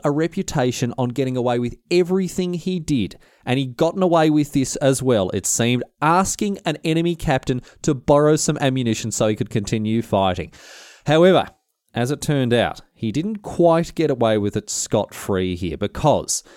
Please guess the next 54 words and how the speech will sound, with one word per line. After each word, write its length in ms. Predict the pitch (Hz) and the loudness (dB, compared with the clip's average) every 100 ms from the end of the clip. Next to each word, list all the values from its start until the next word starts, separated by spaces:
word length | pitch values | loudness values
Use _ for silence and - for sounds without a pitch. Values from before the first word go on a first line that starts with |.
| _ _ | _ _
this 220 | - 127 160 | -8 -4 -2
incident 400 | 147 - 131 120 | -2 -2 -4 -2
was 220 | 113 - | -2 -4
too, 340 | - - 165 | -8 -2 -2
a 80 | 147 | 0
bridge 320 | 120 151 139 | 0 -2 -2
too 220 | - 202 208 | -4 -2 0
far 280 | 170 139 - | 0 0 0
even 480 | 156 147 147 143 143 | 0 2 0 -4 -4
for 160 | - | -6
Tordenskjold. 720 | 143 - 104 98 90 - 80 87 | -4 -2 -4 -4 -6 -6 -6 -2
Once 220 | 143 220 | -2 0
the 100 | 214 | -2
Danish 460 | 170 170 160 147 - | 0 0 0 -2 -4
king, 320 | - 147 87 | -4 -2 -4
Frederick 440 | - 139 135 131 | 0 0 0 -4
the 60 | 113 | -8
Fourth, 460 | - 135 120 98 - - - - _ | 0 2 2 0 -8 -20 -20 -20 _
heard 220 | - 143 | 2 2
of 100 | 147 | 2
what 140 | 131 117 | 2 0
had 100 | 98 | 0
happened, 400 | 101 92 92 85 - _ | -2 -2 -4 -6 -14 _
he 240 | - 117 - | -2 -2 2
ordered 340 | 143 151 160 | 4 4 2
the 180 | 151 151 | 0 2
Admiralty 640 | 117 110 110 - 104 98 - _ | 0 2 -2 0 -2 -2 -6 _
to 140 | - 135 | -2 -2
court-martial 1040 | - - 131 113 - 92 78 - - - _ | -4 -2 0 0 -2 -4 -4 -8 -12 -16 _
Tordenskjold. 680 | - 110 98 87 - 95 80 - | -4 -2 -2 -6 -4 -4 -4 -4
And 160 | 113 | -4
Tordenskjold's 520 | - 165 165 - 139 | 0 2 2 2 4
enemies, 240 | 131 123 120 | 4 0 -2
of 80 | - | -2
course, 240 | 127 117 | -2 -2
leapt 540 | - 117 123 139 - - | -4 -4 -2 -2 -6 -6
at 120 | 120 | -4
the 80 | 104 | -4
chance. 400 | - 101 73 - | -4 -4 -4 -2
All 120 | 127 | -2
the 60 | 135 | 0
people 340 | - 135 131 | 0 0 0
who 60 | 117 | -2
had 80 | 104 | 0
been 160 | 107 | -2
holding 320 | 113 131 131 | 2 2 2
a 40 | 117 | 0
grudge 280 | 113 107 101 | 0 -2 -2
in 60 | |
the 120 | 101 | -2
Admiralty 360 | 98 98 98 101 | 0 -2 -2 -2
against 280 | 92 98 - | -2 -4 -4
this 140 | 104 | -8
bloke, 320 | - 107 101 | -2 0 0